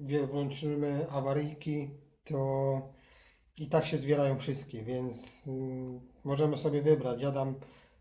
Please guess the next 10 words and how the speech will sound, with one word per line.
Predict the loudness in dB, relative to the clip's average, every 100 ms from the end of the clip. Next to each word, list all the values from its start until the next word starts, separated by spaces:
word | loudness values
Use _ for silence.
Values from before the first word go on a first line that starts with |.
| _ -8
mm, | -6 -2
do | -2
kierunków | 0 0 0 -2 -6 -8 -20 -20 _
T | 0 2
dwa, | 4 2 2 -4 -16 -20 _ _ _ -20 -20 _ _ _ _
a | -4 0 2 2 0 0 -2 -4 -6 -4
do | 0 2 4 2 0
przerywacza | 0 2 2 2 0 0 0 0 -2
dam | -2 -2 -2 -4 -6
czerwony. | -6 -4 -6 -10